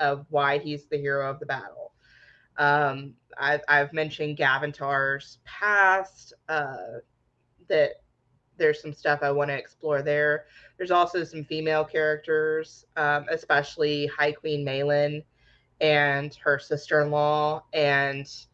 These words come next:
everyone's favorite, the Dowager High Queen Arisana, who, if you're picturing Maggie Smith in your hair, head right now,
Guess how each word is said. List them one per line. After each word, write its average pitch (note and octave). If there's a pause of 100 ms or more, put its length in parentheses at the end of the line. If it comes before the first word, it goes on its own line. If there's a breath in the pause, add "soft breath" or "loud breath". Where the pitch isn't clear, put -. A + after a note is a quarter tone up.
(460)
everyone's F#3
favorite, F3
the D#3
Dowager E3+
High E3+
Queen E3+
Arisana, D#3
who, D#3 (300 soft breath)
if E3+
you're G3+
picturing A#3
Maggie F#3+
Smith G3
in G3
your F3
hair, F3
head F3+
right F#3+
now, G3+